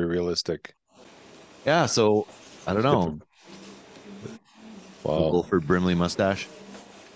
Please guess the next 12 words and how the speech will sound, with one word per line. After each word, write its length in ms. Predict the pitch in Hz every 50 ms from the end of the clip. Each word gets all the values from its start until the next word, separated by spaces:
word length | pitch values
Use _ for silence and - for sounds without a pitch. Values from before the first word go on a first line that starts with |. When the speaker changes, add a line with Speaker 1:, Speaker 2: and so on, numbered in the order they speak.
| - - - - - - - - - - - - - - - - - - - - - - _ _ -
Speaker 1:
I 60 | 123
mean, 240 | 123 127 123 120 123
this 200 | 131 135 - -
would 140 | 120 113 104
work 300 | 104 110 110 101 - 90
well 400 | 95 98 101 101 101 98 95 - - - _
for 180 | - - 101
the 80 | 87 87
movie 300 | 87 92 92 101 117 101
industry 340 | 90 82 76 - - 80 78
for 140 | - 82 80
sure. 460 | - - 110 101 87 80 82 -